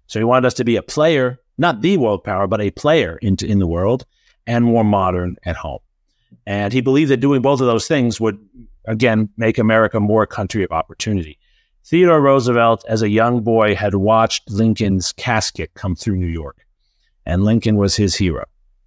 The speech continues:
And so he was, he thought if Lincoln saved the Union in his time,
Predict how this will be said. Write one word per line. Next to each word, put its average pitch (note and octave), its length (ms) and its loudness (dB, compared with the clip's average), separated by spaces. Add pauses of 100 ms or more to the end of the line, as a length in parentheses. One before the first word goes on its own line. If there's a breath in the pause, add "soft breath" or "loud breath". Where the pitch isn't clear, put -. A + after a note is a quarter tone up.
And G2 160 -2
so G2+ 140 0
he B2+ 120 2
was, B2 140 2
he B2+ 220 0
thought A#2+ 320 0
if G#2 160 -6
Lincoln C3 420 0
saved A2+ 400 -2
the G2+ 80 -2
Union D3+ 500 2
in G#2+ 100 -4
his C3+ 180 -4
time, C3 420 0